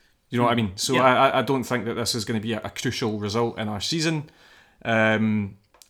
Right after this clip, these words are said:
Speaker 1: but it's, regardless of, of players working their way back to fitness, we shouldn't be, in my opinion, we shouldn't be losing any games in this league.
Speaker 2: No.
Speaker 1: Um, Dunfermline, uh, are flying, and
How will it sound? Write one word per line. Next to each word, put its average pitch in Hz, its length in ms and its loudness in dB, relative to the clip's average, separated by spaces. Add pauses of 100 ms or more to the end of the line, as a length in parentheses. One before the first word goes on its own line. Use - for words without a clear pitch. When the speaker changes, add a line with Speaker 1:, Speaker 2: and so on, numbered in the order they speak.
Speaker 1:
but 139 320 6
it's, - 520 0 (340)
regardless 131 560 4
of, 107 220 -8
of 113 120 -10
players 117 340 -2
working 117 240 -6
their 110 80 -2
way 107 80 0
back 104 220 -6
to - 60 -18
fitness, - 480 -8 (220)
we 123 100 -6
shouldn't 117 300 -4
be, 110 320 -4 (640)
in 123 80 2
my 135 120 6
opinion, 120 220 -2
we 120 80 0
shouldn't 120 340 -4
be 120 120 0
losing 113 380 -2
any 113 220 -2
games 101 420 -4
in 113 160 -2
this 104 200 -4
league. 95 220 -14 (460)
Speaker 2:
No. 127 180 -6 (460)
Speaker 1:
Um, 110 480 2
Dunfermline, 131 680 2
uh, 113 320 -4
are 110 160 0
flying, 156 460 2 (420)
and 110 560 0